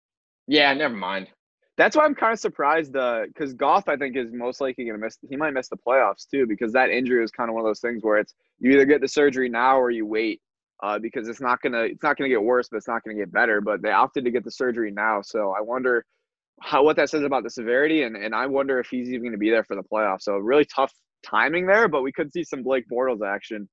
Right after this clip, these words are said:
Speaker 2: uh, if he's able to get reacclimated with the Rams.
Speaker 1: Right, and, and with that, we'll go to the, the picks now. Luke, last week you go a, a beautiful two and three.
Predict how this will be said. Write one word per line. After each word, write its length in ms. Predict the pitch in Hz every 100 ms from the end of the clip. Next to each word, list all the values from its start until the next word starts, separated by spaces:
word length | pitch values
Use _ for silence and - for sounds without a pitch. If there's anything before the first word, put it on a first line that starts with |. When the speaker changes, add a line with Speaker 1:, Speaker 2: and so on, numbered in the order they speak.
| _ _ _
Speaker 2:
uh, 160 | 104 107
if 60 | 110
he's 160 | 127 117
able 240 | 120 113
to 60 | 110
get 260 | 113 107 - _ _ _
reacclimated 760 | 113 127 110 117 - 110 107 104
with 160 | 107 -
the 60 |
Rams. 480 | 101 107 101 92 - _ _ _ _ _ -
Speaker 1:
Right, 300 | 139 127 127
and, 180 | 135 139
and 120 | 151
with 180 | 185 151
that, 180 | 156 151
we'll 140 | 139
go 220 | 120 147 190
to 60 |
the, 600 | 180 170 147 127 104 87 _ _ _ 143
the 100 | 139
picks 380 | - 147 -
now. 360 | 117 110 110 107
Luke, 280 | 107 147 139
last 340 | 120 135 147 151
week 180 | 135
you 140 | 127 131
go 340 | 135 123 117
a, 160 | 110 113 113
a 40 |
beautiful 580 | 117 139 180 208 - 131
two 240 | - 143
and 100 | 107 101
three. 360 | 120 98 87